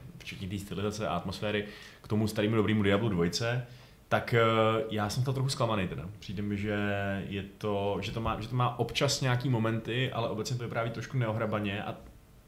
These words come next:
opakuju, jsem ve druhém aktu, jo, takže prostě nejsem v tom žádnej, eh, žádnej jako super expert,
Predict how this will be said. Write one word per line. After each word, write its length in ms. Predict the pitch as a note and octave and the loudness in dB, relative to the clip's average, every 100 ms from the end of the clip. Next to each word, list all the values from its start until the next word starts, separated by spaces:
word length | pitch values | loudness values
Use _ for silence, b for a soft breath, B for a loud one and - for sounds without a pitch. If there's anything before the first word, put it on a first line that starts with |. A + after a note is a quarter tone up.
| - | -6
opakuju, 440 | G#2+ G#2 - E2 E2+ | -4 -4 -4 -6 -6
jsem 380 | - G#2 F#2+ F#2+ - - - - - - | -4 -2 -2 -6 -10 -18 -20 -20 -20 -6
ve 120 | F2+ | -2
druhém 260 | G#2 G2+ G2+ | 0 0 0
aktu, 300 | - - E2+ | -6 -8 -10
jo, 140 | - - | -10 -10
takže 200 | E2+ F2 | -10 -10
prostě 280 | - - F2+ | -10 -8 -6
nejsem 300 | D#2 - E2 | -6 -4 -4
v 80 | - | -2
tom 160 | F2 | -4
žádnej, 340 | F2 E2+ F#2 F#2 B B B B - | -2 -2 -2 -6 B B B B 0
eh, 500 | F2+ F2 E2+ D#2+ E2 | 2 4 4 2 0
žádnej 400 | F#2 F#2 F#2+ F#2+ | 2 2 2 0
jako 140 | G2 | -2
super 260 | G2 F#2+ G#2 | -4 0 0
expert, 440 | G2+ - G2 G2 | 0 0 0 -2